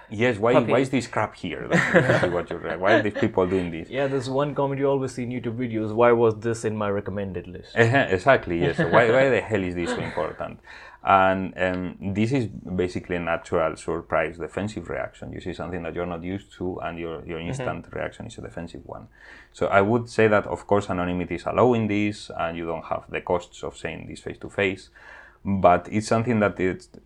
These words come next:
Speaker 1: seems to be pretty natural and that we pay a lot of attention to. So what happens is that in these cases, we have a lot of people saying a lot of negative stuff and seeing the negative stuff of others. So that creates a sampling bias in which our perception is that things are very negative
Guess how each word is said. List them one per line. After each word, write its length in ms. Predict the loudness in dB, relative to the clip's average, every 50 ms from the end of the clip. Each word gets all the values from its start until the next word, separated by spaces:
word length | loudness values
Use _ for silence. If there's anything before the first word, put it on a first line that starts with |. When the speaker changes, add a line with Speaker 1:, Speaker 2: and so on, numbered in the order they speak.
| _ _ -10
Speaker 1:
seems 260 | -4 -2 0 0 0
to 100 | 0 0
be 120 | 0 0 0
pretty 300 | -2 -4 -4 -4 -4 -2
natural 580 | -2 -2 -2 -2 -2 -2 0 0 0 0 -2 -6 -6
and 180 | -6 -4 -4
that 140 | -4 -4 -2
we 120 | -2 -4 -4
pay 240 | -2 -2 -2 0 0
a 60 | 0
lot 180 | 0 -2 -2 -4
of 120 | -6 -6
attention 480 | -8 -8 -8 -10 -12 -12 -14 -18 -18 -18
to. 220 | -16 -16 -16 -16 -16 -16 -10
So 160 | -8 -8 -6
what 240 | -4 -2 -4 -2 0
happens 360 | 0 0 2 2 0 0 -2
is 120 | -4 -2
that 180 | -2 -2 -2 -4
in 120 | -4 -4
these 180 | -2 -2 -2 -2
cases, 640 | -4 -4 -4 -4 -4 -6 -6 -6 -6 -6 -8 -12 -18 _ _ _ _ _ _ _ _ _ _ _
we 120 | -2 0 0
have 180 | 0 0 0
a 20 | 2
lot 240 | 4 4 4 4 2
of 180 | 0 -2 -4 -8
people 480 | -8 -6 -2 0 0 0 0 0 -4 -8 -12 _ _ _ _ _ _ _ _ _ -20
saying 340 | -18 -6 -2 0 0 0 0
a 40 | 0
lot 160 | 0 0 -2
of 80 | -2 -6
negative 380 | -6 -4 -2 -2 -2 -2 -4 -6
stuff 300 | -6 -4 -4 -4 -4 -6
and 160 | -8 -10 -8
seeing 160 | -8 -8 -8
the 80 | -6 -8
negative 320 | -8 -6 -6 -6 -8 -8 _ _ -18 -14
stuff 200 | -12 -8 -8 -6
of 140 | -6 -6 -4
others. 300 | -4 -4 -4 -4 -6 -6
So 120 | -8 -6 -4
that 180 | -4 -4 -4
creates 260 | -4 -6 -6 -6 -6
a 60 | -8 -4
sampling 420 | -2 -2 -2 0 -2 -2 -2 -2
bias 340 | -2 -2 -2 -4 -6 -8 -10
in 80 | -10 -10
which 200 | -10 -10 -10 -8
our 200 | -8 -6 -8 -8
perception 560 | -8 -10 -8 -6 -6 -8 -8 -8 -10 -12 -10
is 80 | -10 -8
that 180 | -10 -10 -8
things 240 | -8 -8 -8 -6 -6
are 80 | -4 -2
very 180 | -2 -2 -2 -4
negative 500 | -6 -6 -8 -8 -10 -10 -14 -16 -16